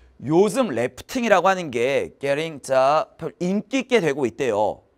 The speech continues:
as, 자, 그 다음에 영어에선 전치사, 명사는 수식 어구거든요. 그럼 뒤에 아무것도 없는 거라고 생각하시면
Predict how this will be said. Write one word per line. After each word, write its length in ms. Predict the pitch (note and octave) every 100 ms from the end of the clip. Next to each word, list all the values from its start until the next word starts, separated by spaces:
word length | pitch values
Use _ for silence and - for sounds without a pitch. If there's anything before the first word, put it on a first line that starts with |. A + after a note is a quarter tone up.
| _ _ _ _ _ _ _ _ _ _ _ _ D#3
as, 520 | D#3+ D#3+ G#3+ C#4 - _ _ _ _ _ _ _ _ _ _
자, 240 | - C#3 E3
그 80 |
다음에 360 | C#3+ C3+ D#3 - _ _ _ A#2
영어에선 720 | D3+ D#3 A#3+ C4 C4+ A#3+ A#3
전치사, 680 | - C#3+ D3 E3 A#3+ A#3 G#3+
명사는 400 | C#3+ A2+ B2 D3+
수식 320 | - A3 C#4+
어구거든요. 640 | D#3 B2+ C#3 G2+ G2 F#3+ A3 _ _ _ - - _
그럼 200 | B3+ A#3
뒤에 500 | - F3+ D#3+ F3 D#3+
아무것도 540 | - E3 C4 C4+ - G3
없는 220 | C#3 E3
거라고 260 | E3 D#3+ D3+
생각하시면 840 | A3 G3+ A3 A#3 D3 C#3 B2+